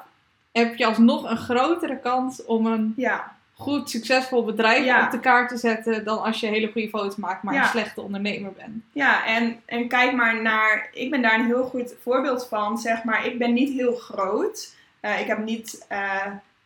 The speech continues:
Speaker 2: tienduizenden volgers op Instagram. Maar, ehm,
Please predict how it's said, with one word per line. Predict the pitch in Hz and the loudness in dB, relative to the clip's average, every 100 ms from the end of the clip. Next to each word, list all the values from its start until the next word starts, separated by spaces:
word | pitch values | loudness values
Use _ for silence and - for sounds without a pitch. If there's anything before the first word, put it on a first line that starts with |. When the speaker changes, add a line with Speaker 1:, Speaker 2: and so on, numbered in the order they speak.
| _ | _
Speaker 2:
tienduizenden | 247 233 214 202 208 - 202 | -2 0 2 2 0 -4 -10
volgers | 208 208 233 269 254 | -6 -4 -4 -6 -8
op | - | -8
Instagram. | 240 254 247 226 226 330 - _ _ _ | -8 -6 -6 -2 -2 -2 -6 _ _ _
Maar, | 220 208 208 208 - - _ _ _ | 0 2 4 0 -4 -16 _ _ _
ehm, | 208 202 202 202 | -6 -4 -4 -6